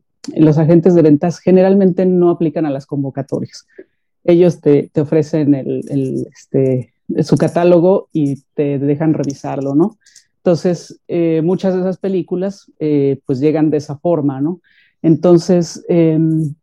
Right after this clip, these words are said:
lo que, lo que quiero decir con esto es que,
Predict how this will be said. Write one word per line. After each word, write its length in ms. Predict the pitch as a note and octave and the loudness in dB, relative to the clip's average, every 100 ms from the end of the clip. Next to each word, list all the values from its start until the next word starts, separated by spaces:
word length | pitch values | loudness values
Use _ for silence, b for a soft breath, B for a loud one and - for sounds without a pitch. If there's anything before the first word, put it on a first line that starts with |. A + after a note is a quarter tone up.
| _ - | _ -6
lo 220 | F#3 F3 | -2 -2
que, 360 | - E3+ E3 E3 | 0 0 0 -2
lo 220 | C3+ F3+ D3 | -4 -4 -4
que 920 | D#3+ D#3+ D#3+ D#3 D#3 D#3+ D#3+ D#3+ - _ _ | -6 -4 -4 -4 -4 -6 -6 -8 -12 _ _
quiero 240 | F#3+ F#3 | -2 0
decir 280 | F3+ - E3+ | -2 -4 -6
con 220 | - F3 | -4 -4
esto 420 | E3 D3 - F#3+ _ _ _ _ _ | -4 -6 -12 -12 _ _ _ _ _
es 160 | - E3 | -4 -2
que, 540 | - F#3+ F#3 F3+ - | 0 2 2 2 -2